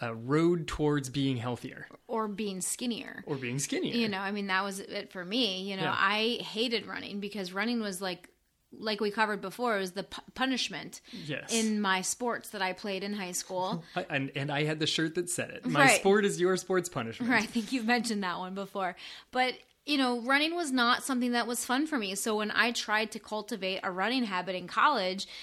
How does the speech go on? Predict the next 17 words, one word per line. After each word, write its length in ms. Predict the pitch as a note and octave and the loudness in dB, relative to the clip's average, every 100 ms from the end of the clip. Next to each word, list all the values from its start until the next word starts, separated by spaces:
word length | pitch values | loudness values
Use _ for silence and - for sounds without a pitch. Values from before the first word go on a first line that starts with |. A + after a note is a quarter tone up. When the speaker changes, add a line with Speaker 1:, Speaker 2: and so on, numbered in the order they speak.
| - - | -14 -6
Speaker 2:
and 120 | G3 | 2
I 140 | A3 | 4
went 260 | B3 B3 G#3+ | 4 2 2
out 260 | F3+ G3 | 2 2
and 120 | - G3 | 2 -2
I 120 | G#3+ | -4
still 260 | - A#3+ | -2 -2
had 320 | A3 G#3 G3 - - | 0 0 -2 -8 -12
poor 320 | - A#3 B3 | -4 0 2
memories 640 | A#3 A3 G#3 G3 G3 F#3+ | 2 2 -2 -4 -4 -6
of 560 | - F#3+ F#3+ F#3+ F#3+ F#3+ - | -4 -2 -2 -4 -8 -16 -8
my 240 | G3+ F#3+ | -4 -4
running 360 | F3+ F#3+ G3 F#3+ | -2 -4 -4 -6
experiences 720 | F#3 - G3 F#3+ F#3 F#3+ F3 | -6 -6 -4 -4 -6 -8 -8
in 80 | F3+ | -6
high 180 | G3 C#4 | -4 -4
school, 520 | - G3 F3+ E3+ | -4 -2 -2 -2